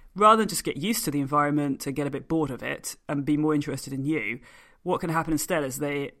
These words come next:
they're desperate to get started and to get going. And the longer you wait, the more desperate they are. When you finally stand up, they're so excited that, we've, that, you know, it's, um, they just really want to get out there to all those reinforcers much more than they did before. So it can actually be a bit counterproductive sometimes if that's the effect that it has on your dog.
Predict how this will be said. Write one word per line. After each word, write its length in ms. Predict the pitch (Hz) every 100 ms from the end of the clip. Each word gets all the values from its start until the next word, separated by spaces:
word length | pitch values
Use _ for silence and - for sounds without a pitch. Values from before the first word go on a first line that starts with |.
| -
they're 260 | 151 139
desperate 440 | 139 165 - - -
to 80 | 151
get 160 | 160
started 420 | - 170 156 147
and 80 | 131
to 80 | 131
get 220 | - -
going. 400 | 160 143 127 -
And 260 | - 143 147 - -
the 80 | 156
longer 320 | 165 175 151
you 100 | 151
wait, 240 | 175 160
the 60 | 156
more 260 | 160 175 170
desperate 320 | 160 - 151
they 120 | 147
are. 180 | 170 147
When 100 | 170
you 60 |
finally 340 | - 202 196 185
stand 260 | - 170
up, 160 | 190 -
they're 100 | 160
so 180 | - 202
excited 420 | 165 196 185 160
that, 140 | 156
we've, 180 | 160 147 -
that, 220 | 160 - -
you 120 | 151
know, 180 | 160 151 - - - -
it's, 340 | - - - -
um, 540 | 170 160 156 156 151 - _ _ _ -
they 140 | 180
just 160 | 170 196
really 240 | 180 185
want 180 | 170 180
to 60 | 170
get 160 | 175 -
out 160 | 170
there 100 | 160
to 100 | 156
all 80 | 165
those 160 | 165 147
reinforcers 560 | 165 151 170 156 151
much 180 | 160 -
more 220 | 180 160
than 340 | 156 147 151 147 - -
they 120 | 151
did 160 | 147 156 _ _ -
before. 320 | - 180 127
So 180 | 156 156
it 80 |
can 140 | 151 190
actually 480 | 220 - 196 175 151
be 140 | 160
a 20 |
bit 160 | 143 -
counterproductive 640 | 190 185 - 143 - 123
sometimes 400 | - 135 143 147
if 160 | - 156
that's 240 | 160 143
the 80 | -
effect 300 | 151 - -
that 80 | 143
it 60 | -
has 180 | 147
on 60 | 139
your 100 | 135
dog. 260 | 185 151